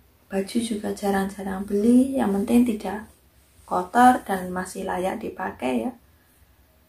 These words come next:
Kalau pengen gitu baru beli, nggak apa-apa. Intinya kalau T K I cowok,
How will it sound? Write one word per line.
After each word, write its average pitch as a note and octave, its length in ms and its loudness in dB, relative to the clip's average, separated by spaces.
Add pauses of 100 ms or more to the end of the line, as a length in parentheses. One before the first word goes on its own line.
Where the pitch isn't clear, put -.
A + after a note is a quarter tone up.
(640)
Kalau G3 220 -2
pengen A#3+ 800 8
gitu A3+ 320 -4
baru F3+ 300 -2
beli, G3 340 0
nggak G#3 300 -10
apa-apa. F#3+ 720 -12 (880)
Intinya A3 400 4
kalau G3+ 540 0 (760)
T G3+ 160 -8
K G3 60 -2 (180)
I G3+ 340 2 (200)
cowok, F#3 420 2